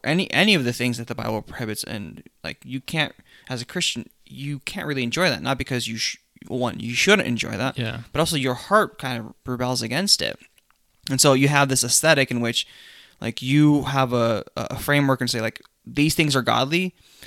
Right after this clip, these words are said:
Speaker 1: but these things are beautiful. And they necessarily don't speak directly about who God is, but God is giving the influence and the power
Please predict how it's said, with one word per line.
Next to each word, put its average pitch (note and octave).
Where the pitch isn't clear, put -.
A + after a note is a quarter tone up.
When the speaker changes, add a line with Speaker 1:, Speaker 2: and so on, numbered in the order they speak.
Speaker 1:
but C#3
these F3
things D3+
are B2
beautiful. B2+
And B2
they C#3
necessarily C#3+
don't A#2
speak D3
directly C3
about B2+
who C3+
God A#2+
is, C3
but -
God C#3
is C3
giving B2
the A2+
influence A#2+
and -
the A#2
power A#2